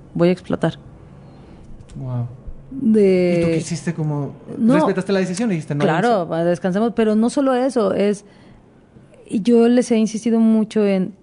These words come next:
Speaker 1: eh, logremos ver esto como un documento que es.
Speaker 2: Mm.
Speaker 1: No es, yo no soy ese personaje. Ustedes no son.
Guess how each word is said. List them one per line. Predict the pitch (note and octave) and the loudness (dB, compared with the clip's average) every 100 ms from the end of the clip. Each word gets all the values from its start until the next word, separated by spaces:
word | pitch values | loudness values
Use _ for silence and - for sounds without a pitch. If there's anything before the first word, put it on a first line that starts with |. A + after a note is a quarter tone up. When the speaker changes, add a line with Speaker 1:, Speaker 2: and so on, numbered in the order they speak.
| _ _ _ _ - _ _ - - | _ _ _ _ -20 _ _ -20 -20
Speaker 1:
eh, | - - | -20 -8
logremos | A#3+ A3 G#3+ A#3 A#3+ B3 C4 B3 | -2 0 2 2 2 2 2 2
ver | A3 A#3 | 2 2
esto | A#3 A3+ B3 | 2 0 0
como | A#3+ G#3 | 2 2
un | G3 F#3+ F3 | 0 -2 -2
documento | F#3+ F#3+ F#3+ F#3+ A3+ | -4 -2 -4 -2 -4
que | G3+ F#3+ | -4 -4
es. | G3 G3 _ _ _ _ _ | -6 -10 _ _ _ _ _
Speaker 2:
Mm. | C#3+ B2 B2 - | -10 -8 -12 -8
Speaker 1:
No | A3 G#3 G#3+ A3 A3+ A#3 | -2 2 2 2 0 0
es, | A3+ A#3+ - - - - | -2 -4 -6 -16 -20 -16
yo | - B3+ A#3 G#3 A3+ | -8 -2 0 2 2
no | A#3+ C4 | 2 0
soy | B3+ B3+ | 0 -2
ese | B3+ | -2
personaje. | - A3 A3+ G#3+ A3 A3 F#3 - _ _ _ _ _ _ _ _ _ _ _ _ _ _ _ _ _ _ - _ _ - | -4 -2 0 0 -2 -6 -8 -12 _ _ _ _ _ _ _ _ _ _ _ _ _ _ _ _ _ _ -20 _ _ -8
Ustedes | C4 A#3 C4 B3+ C4 | -4 -2 0 2 2
no | A3+ A#3+ | 2 0
son. | C4 C4 | 0 0